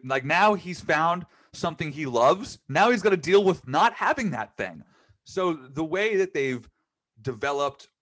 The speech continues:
as we've said, a superhero to this point, like, if you compare the depths of him to any various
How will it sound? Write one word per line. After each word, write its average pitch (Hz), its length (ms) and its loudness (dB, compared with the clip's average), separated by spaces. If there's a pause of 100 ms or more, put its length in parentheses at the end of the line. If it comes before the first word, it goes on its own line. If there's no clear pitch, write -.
as 120 220 -2
we've 113 140 -12
said, 120 240 -6
a 120 140 -2
superhero 185 880 -2
to 127 100 -10
this 147 160 -8
point, 160 260 -8
like, 151 140 -10
if 151 100 -18
you 220 120 -12
compare 180 420 -6
the 151 100 -12
depths 123 420 -6
of 110 240 -8 (320)
him 147 540 -8 (680)
to - 220 -12
any 170 280 -4
various 135 800 -2